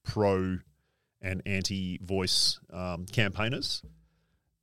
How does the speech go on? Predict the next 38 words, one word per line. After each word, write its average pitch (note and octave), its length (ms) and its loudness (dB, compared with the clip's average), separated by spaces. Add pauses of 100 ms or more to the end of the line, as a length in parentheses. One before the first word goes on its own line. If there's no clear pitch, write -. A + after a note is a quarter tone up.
(220)
And B2 120 4
what E3 140 10
it G#2+ 60 4
comes G#2 180 4
down A#2+ 220 4
to A2 160 6
is F2+ 320 2
what A2 240 0
you A2+ 80 2
said G2 200 4
earlier, G2+ 300 6
which F2+ 160 0
is F2+ 80 0
spot F#2+ 200 2
on. G#2 160 4
There's F#2+ 180 2
not A2 200 6
a - 40 2
lot G2+ 160 6
of F2+ 60 0
context G#2+ 500 -2
around, F#2+ 260 0
like, F#2 220 -2
what G2+ 120 2
it's G2 100 0
actually G2 240 0
gonna F#2 160 2
mean. A2 340 0 (720)
But A2 100 0
I - 20 8
was G#2 100 4
looking A#2+ 240 0
at - 120 0
what B2 320 4
they're A2+ 200 -2
actually G#2+ 320 -2
proposing, G2 680 0 (440)
um, F2+ 480 -2